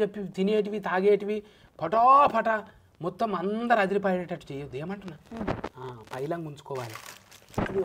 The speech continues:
Speaker 1: ఒక పాకెట్ తెచ్చిన మామూడు, ఈ పాకెట్ నెత్తికి ఐదు ఐదు ఇస్తా మిరపకాయలు.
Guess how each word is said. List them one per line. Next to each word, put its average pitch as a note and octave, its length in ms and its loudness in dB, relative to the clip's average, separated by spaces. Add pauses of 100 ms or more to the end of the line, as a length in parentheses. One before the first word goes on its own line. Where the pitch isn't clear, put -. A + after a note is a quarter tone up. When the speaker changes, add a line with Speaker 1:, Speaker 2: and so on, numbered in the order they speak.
Speaker 1:
ఒక F3+ 180 -10
పాకెట్ F3+ 340 -6
తెచ్చిన E3+ 320 -4
మామూడు, D3+ 340 -6 (540)
ఈ - 20 -6 (120)
పాకెట్ F#3+ 420 2 (580)
నెత్తికి D4 560 2 (140)
ఐదు G#3+ 180 4
ఐదు G3+ 160 6
ఇస్తా - 180 -6 (1000)
మిరపకాయలు. F3 480 0